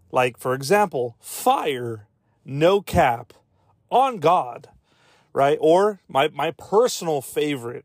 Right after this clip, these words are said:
my personal favorite, dead ass. Okay, dead ass is so good because for the longest time I heard it and I said, "What the fuck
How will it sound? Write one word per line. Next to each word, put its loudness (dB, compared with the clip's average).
my -8
personal -8
favorite, -10
dead 2
ass. -2
Okay, -4
dead 2
ass 0
is -4
so 2
good 0
because -2
for -4
the 4
longest 0
time 0
I 0
heard 0
it -6
and 0
I 4
said, -4
"What -2
the -2
fuck -2